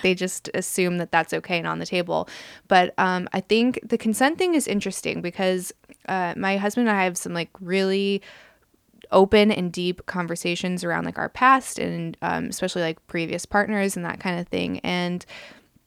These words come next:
the no thing is interesting. So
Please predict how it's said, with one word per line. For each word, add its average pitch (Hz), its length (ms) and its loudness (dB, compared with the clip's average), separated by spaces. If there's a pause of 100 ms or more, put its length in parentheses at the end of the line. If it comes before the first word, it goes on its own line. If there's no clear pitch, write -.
(680)
the 208 80 4
no 208 280 6
thing 294 220 2
is 240 120 4
interesting. - 680 -4
So 190 520 4